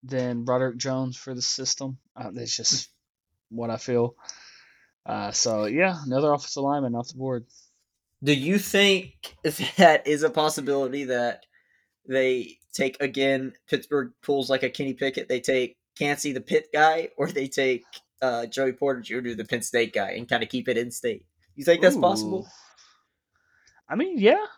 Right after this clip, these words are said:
Speaker 1: I mean, you could definitely see it. They, I mean, they did it last year, so, I mean, why
Speaker 2: Mm-hmm.
Speaker 1: not?
Speaker 2: Yeah, I don't blame you. Dakota,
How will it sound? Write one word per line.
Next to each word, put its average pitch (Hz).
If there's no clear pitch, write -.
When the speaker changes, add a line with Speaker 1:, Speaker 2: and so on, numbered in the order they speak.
Speaker 1:
I 151
mean, 180
you 214
could 170
definitely 190
see -
it. 151
They, 147
I 127
mean, 139
they 139
did 156
it 165
last 160
year, 185
so, 165
I 160
mean, 151
why 139
Speaker 2:
Mm-hmm. 180
Speaker 1:
not? 190
Speaker 2:
Yeah, -
I 285
don't -
blame 196
you. 208
Dakota, 202